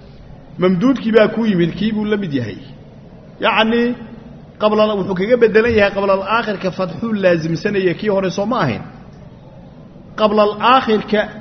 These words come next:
yaa alif reeban u laasimsaday. Qabla al-aakhirka ee alif la yinoo reeban taalla. Waa yahay. Ee, laamtana wuu ka jiran yahay. Isla markaana nadiir qabla al-aakhirka fa-, ee, alif laasimsade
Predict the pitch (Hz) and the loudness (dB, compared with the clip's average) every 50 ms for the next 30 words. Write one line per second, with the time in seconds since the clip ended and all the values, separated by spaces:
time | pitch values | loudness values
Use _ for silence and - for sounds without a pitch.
0 | - 165 185 185 190 196 190 - 196 202 214 247 240 - 180 190 202 196 180 202 | -12 -2 2 4 6 6 4 4 2 2 2 2 2 0 0 0 2 2 2 0
1 | 214 214 208 185 165 151 143 131 120 120 113 107 - - 110 104 92 - - - | 0 0 0 0 2 4 4 2 2 -2 -6 -8 -6 -6 -8 -8 -8 -12 -14 -18
2 | - - - - - - - - - 185 185 190 190 196 202 226 240 247 214 175 | -20 -20 -20 -20 -20 -20 -12 -6 -2 0 0 0 0 0 0 -2 -2 -2 -4 -4
3 | 196 196 180 156 180 214 214 208 190 185 185 185 190 190 196 196 170 160 156 160 | -4 -2 -2 -2 0 -2 -2 -2 -2 -2 -2 0 0 0 0 0 0 2 0 0
4 | 156 160 147 139 - 113 101 98 98 95 95 - - - - - - - - - | 0 -2 -4 -4 -4 -6 -6 -6 -8 -10 -12 -16 -18 -20 -20 -20 -20 -20 -20 -20
5 | - - - - - - 131 156 175 190 190 170 143 113 101 95 - - - - | -20 -20 -20 -20 -10 -2 4 6 8 8 8 6 4 2 -2 -4 -8 -12 -16 -18
6 | - - - - - - - - - - - - - - - - - - - - | -18 -20 -20 -20 -20 -20 -20 -20 -20 -20 -20 -20 -20 -20 -20 -20 -20 -20 -20 -20
7 | - - - - - - - - - - - - - - - - - 202 208 214 | -20 -20 -20 -20 -20 -20 -20 -20 -20 -20 -20 -20 -20 -20 -20 -8 -2 2 4 6
8 | 220 220 226 226 214 185 196 202 214 247 262 240 - 233 233 240 233 214 202 - | 6 6 4 2 0 0 2 2 4 4 4 4 4 6 6 6 4 2 2 2
9 | - 220 220 170 185 180 175 185 180 160 139 117 107 101 85 - - - - - | 4 2 2 2 2 2 4 4 6 4 4 2 0 -4 -8 -10 -12 -16 -18 -20
10 | - - - - - - - - - - - - - - - - - - - 202 | -20 -20 -20 -20 -20 -20 -20 -20 -20 -20 -20 -20 -20 -20 -20 -18 -14 -6 -2 0
11 | 202 214 220 247 240 202 208 202 208 214 208 202 196 196 196 196 196 240 247 233 | 0 2 2 0 0 0 0 0 0 0 0 -2 0 0 0 2 2 2 2 2
12 | 220 - 208 185 196 190 196 180 190 214 226 202 196 190 165 - 202 202 180 - | 0 0 -2 0 0 0 0 0 -2 -2 -2 -2 -2 -6 -6 -2 -2 -2 0 0
13 | - 190 165 180 175 165 170 170 190 220 220 190 190 180 175 175 156 165 165 160 | -2 -4 -2 0 0 2 2 2 2 0 0 2 4 4 4 4 2 0 -4 -4
14 | 147 151 - 175 180 202 220 | -4 -2 -2 0 2 2 2